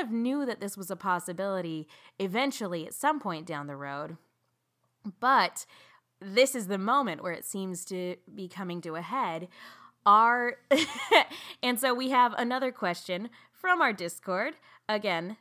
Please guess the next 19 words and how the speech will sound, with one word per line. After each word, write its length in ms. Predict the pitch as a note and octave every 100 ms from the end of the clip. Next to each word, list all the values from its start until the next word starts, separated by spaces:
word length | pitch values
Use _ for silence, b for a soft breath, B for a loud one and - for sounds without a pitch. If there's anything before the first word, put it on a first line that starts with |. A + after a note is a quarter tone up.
| _
thank 280 | F#3 F3 F3
you 340 | F3+ E3+ E3+
so, 320 | F#3+ - F#3 F3+
so 180 | F#3+
much 260 | F3 E3 -
to 120 | -
everybody 380 | G#3+ A#3 G#3+ E3
who 120 | F3+
submitted 480 | F3+ F3+ E3 D#3 D#3
questions 440 | - E3+ - E3+ F#3+
in 100 | E3
the 60 |
Discord. 400 | D#3 G3 - D4+ D#4+ B B -
We 120 | A3+
got 160 | A3+
a 40 | A3
question 320 | A#3 A3+ G#3+
from 220 | G3 F#3+
Cody. 680 | F3 - B3 A#3+ F3+ C#3 -